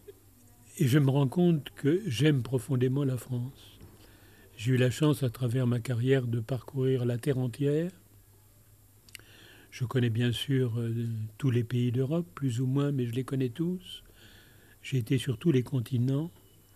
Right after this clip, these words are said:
Mais je dois dire que j'ai un amour ingénu, filial,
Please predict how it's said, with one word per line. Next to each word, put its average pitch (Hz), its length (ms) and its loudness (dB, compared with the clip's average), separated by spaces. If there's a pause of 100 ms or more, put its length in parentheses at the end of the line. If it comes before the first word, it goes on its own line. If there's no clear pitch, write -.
(840)
Mais 127 160 4
je 120 120 2
dois 127 220 4
dire 135 440 2
que 131 180 0
j'ai 135 340 2
un 131 160 0
amour 135 460 0 (160)
ingénu, 131 680 2 (600)
filial, 127 800 0